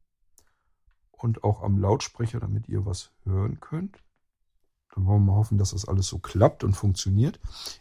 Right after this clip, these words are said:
Ich schalte mich mal eben erst auf einen anderen Rechner,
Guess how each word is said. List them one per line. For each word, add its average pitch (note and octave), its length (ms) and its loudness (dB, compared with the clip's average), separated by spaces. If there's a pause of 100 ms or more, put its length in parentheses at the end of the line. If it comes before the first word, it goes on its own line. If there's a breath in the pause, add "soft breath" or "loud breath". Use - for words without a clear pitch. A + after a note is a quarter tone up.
Ich - 340 4 (360)
schalte - 360 6
mich B2 120 2
mal B2+ 140 0
eben A#2+ 140 2
erst A2 260 0
auf G#2+ 160 -4
einen G#2+ 200 2
anderen A2+ 420 4
Rechner, A2 480 2